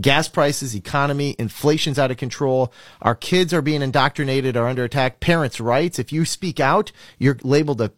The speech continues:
uh, domestic terrorist. There's some real concerns we have. Our constitutional freedoms are under attack. I still believe that we are the land of the free and the home of the brave. And our freedom's under attack like never before. And what's shocking, it's,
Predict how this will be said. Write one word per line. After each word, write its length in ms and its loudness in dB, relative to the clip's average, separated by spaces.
uh, 160 4
domestic 520 -4
terrorist. 460 0
There's 180 6
some 340 0
real 400 4
concerns 500 -2
we 60 2
have. 140 2
Our 60 2
constitutional 920 0
freedoms 560 0
are 80 2
under 140 0
attack. 340 0
I 100 2
still 240 0
believe 360 2
that 140 2
we 160 2
are 140 6
the 100 0
land 240 0
of 60 -4
the 80 -2
free 360 -2
and 100 4
the 80 6
home 180 2
of 40 -2
the 80 0
brave. 460 0
And 180 6
our 60 4
freedom's 420 0
under 180 2
attack 320 0
like 160 -2
never 240 0
before. 520 0
And 100 6
what's 160 2
shocking, 460 0
it's, 280 -8